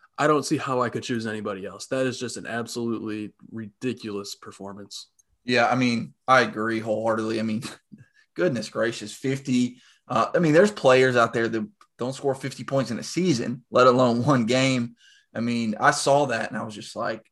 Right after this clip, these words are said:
Speaker 2: "Wow, that's, I mean, that's special right there." I mean, he went out swinging clearly, and, uh, yeah, you definitely gotta give him that player of the week. And as far as Tamia Scott is concerned, I, I know, you know, we like to joke every week back and forth, but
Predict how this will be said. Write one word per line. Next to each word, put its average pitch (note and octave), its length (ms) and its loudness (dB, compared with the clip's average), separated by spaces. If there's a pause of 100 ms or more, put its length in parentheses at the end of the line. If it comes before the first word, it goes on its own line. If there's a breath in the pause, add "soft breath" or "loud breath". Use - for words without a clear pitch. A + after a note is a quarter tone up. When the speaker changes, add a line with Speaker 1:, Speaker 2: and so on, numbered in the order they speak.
(320)
Speaker 2:
"Wow, A2 600 2
that's, B2 320 0
I A#2+ 100 0
mean, A#2+ 120 0
that's C3+ 220 4
special B2+ 480 0
right A2 260 0
there." A2+ 240 0
I - 20 2
mean, A2+ 140 -2
he D3+ 140 0
went C3+ 160 2
out A#2+ 160 0
swinging C3 580 -4 (440)
clearly, B2 680 -2
and, A2+ 340 -6
uh, A2 140 0
yeah, G#2+ 380 -2 (180)
you C#3 140 -4
definitely A#2+ 340 0
gotta G#2+ 180 0
give G#2+ 180 -4
him A2+ 140 -4
that G#2+ 140 -4
player A2+ 160 -2
of A2 60 0
the A2+ 60 0
week. A2+ 220 0 (300 soft breath)
And F#3+ 80 2
as F#3 80 -4
far A#3+ 200 6
as - 120 2
Tamia C#3+ 320 -2
Scott C3 280 4
is A#2+ 80 0
concerned, A2+ 400 -6
I, C3 160 2
I C3 120 2
know, B2+ 440 4 (140)
you A#2 140 -10
know, A2 100 -8
we C3 100 -6
like A#2 180 0
to G#2+ 100 -14
joke A#2 340 -2
every G#2+ 220 -8
week A#2 320 -4
back A2 180 -2
and A2+ 80 -12
forth, C3+ 280 2
but - 180 2